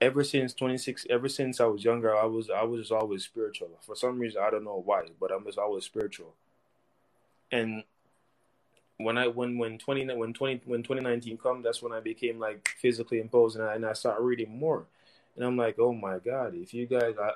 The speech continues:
I'll just start going out in the public and just watching the public. They're in a, they're in a mind control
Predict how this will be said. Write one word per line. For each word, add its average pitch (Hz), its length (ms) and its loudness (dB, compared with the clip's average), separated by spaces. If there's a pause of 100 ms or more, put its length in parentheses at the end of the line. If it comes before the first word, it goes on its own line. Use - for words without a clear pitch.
I'll 120 160 2
just 131 200 0
start 120 260 4
going 120 180 4
out 117 140 -2
in 113 60 -6
the 110 60 -4
public 123 440 0
and 113 100 -2
just 107 160 0
watching 113 260 2
the 101 80 -12
public. 101 440 0 (360)
They're 101 140 -2
in 110 120 -4
a, 107 60 -4
they're 110 220 4
in 107 60 -2
a 95 80 -4
mind 117 360 2
control 98 520 0